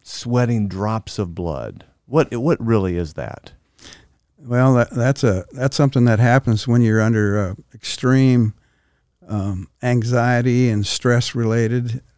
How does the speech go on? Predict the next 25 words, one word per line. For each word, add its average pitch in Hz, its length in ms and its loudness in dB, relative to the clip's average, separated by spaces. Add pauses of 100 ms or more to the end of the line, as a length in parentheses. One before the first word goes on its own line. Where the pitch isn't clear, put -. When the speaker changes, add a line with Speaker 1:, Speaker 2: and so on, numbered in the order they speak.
(120)
Speaker 2:
Uh, 98 300 -8 (640)
it's 113 140 -10
a 101 80 0
physiological 127 760 4
thing. 123 540 2
It 113 140 -2
happens, 135 500 2
uh, 101 300 -2 (280)
it's - 160 -8
been 139 200 6
recorded 139 480 4
in 120 80 4
history 131 340 2
that 117 140 2
it 110 60 0
happens 123 380 0
to 113 80 -4
people, 120 480 -2 (640)
uh, 98 160 -6
like 113 180 -4
soldiers 135 460 4
going 127 280 4
into 123 180 4
battle 117 600 2
or 101 420 -2